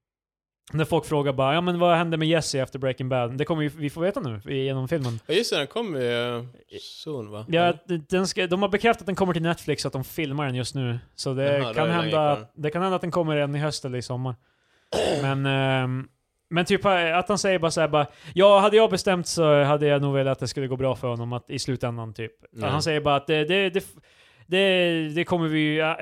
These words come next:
Speaker 1: då var väl grejen så här, bara, "Ja, men vi har ju inte med det i serien, så liksom, det är ju inte officiellt, men det är vad jag hade tänkt", typ.
Speaker 2: Mm.
Speaker 1: Och nu vet vi ju, det kan ju hända att det går skitår för honom i filmen ändå, liksom.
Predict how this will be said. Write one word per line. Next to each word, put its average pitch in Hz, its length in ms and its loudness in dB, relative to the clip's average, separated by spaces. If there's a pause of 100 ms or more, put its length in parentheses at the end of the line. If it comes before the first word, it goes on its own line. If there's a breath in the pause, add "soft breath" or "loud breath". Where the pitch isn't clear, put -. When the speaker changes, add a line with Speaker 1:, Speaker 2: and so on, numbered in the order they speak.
Speaker 1:
då 208 200 2
var 190 140 2
väl 165 140 -2
grejen 160 280 0
så 147 100 0
här, 143 80 2
bara, 151 160 2
"Ja, 202 180 6
men 185 160 0
vi 175 60 4
har 175 120 8
ju 170 40 6
inte 160 140 -4
med 156 180 4
det 147 60 4
i 147 40 2
serien, 139 340 -2
så 131 80 -8
liksom, 131 240 -6
det 131 40 -2
är 127 40 -2
ju 127 40 -2
inte 123 160 -6
officiellt, 120 500 -4
men 123 100 -6
det 127 60 0
är 127 60 0
vad 123 120 0
jag 120 180 2
hade 113 240 -6
tänkt", 110 380 -12
typ. 110 140 -6
Speaker 2:
Mm. 92 140 -12 (140)
Speaker 1:
Och 147 100 -4
nu 202 160 2
vet 214 260 0
vi 202 60 0
ju, 170 60 0
det 156 120 -2
kan 190 140 2
ju 180 60 6
hända 180 220 2
att 156 80 -2
det 165 60 -4
går 147 120 2
skitår 165 380 0
för 156 140 -6
honom 123 160 -4
i 120 40 -4
filmen 127 280 -6
ändå, 135 240 -2
liksom. 120 220 -4